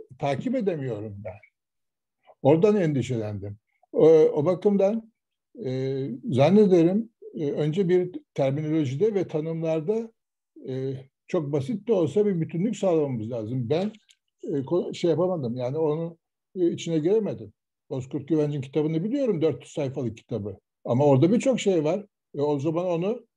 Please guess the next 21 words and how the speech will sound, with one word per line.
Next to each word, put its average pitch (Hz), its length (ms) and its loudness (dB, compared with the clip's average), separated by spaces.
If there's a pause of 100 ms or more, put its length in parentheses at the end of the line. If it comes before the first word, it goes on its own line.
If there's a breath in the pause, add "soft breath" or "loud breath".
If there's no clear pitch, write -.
(220)
dört 208 240 0
ayda 165 320 -2
kitabı 220 300 -2 (180)
üzerinde 180 480 -2
konuşalım. 127 580 -6 (320)
O 120 140 2
başka 170 320 4
bir 247 80 6
şey. 131 400 4
Ama 135 380 4 (520)
kültürün 170 540 4
evrimi 143 540 4
dediğimiz 123 500 2
bir 151 160 0
konu, 151 400 -2 (1040)
o 120 180 -2
zaman 160 420 -2 (260)
toplumlara 143 580 2
gireceğiz, 208 460 4
antropolojiye 131 840 0
gireceğiz. 214 540 -2